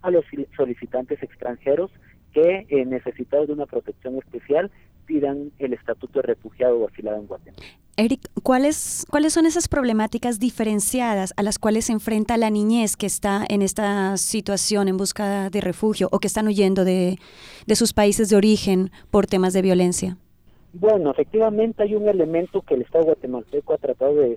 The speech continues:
Speaker 1: soslayar y que también se reproduce en El Salvador y en Honduras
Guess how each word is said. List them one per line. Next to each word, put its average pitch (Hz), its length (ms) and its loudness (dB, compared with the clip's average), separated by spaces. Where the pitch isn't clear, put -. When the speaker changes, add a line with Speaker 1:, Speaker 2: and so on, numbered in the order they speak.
Speaker 1:
soslayar 127 560 0
y 160 60 -6
que - 160 -10
también 120 400 -8
se 156 80 -2
reproduce 135 720 -6
en 127 400 -2
El 113 340 -2
Salvador 120 440 0
y 151 100 0
en 135 100 -2
Honduras 131 380 -2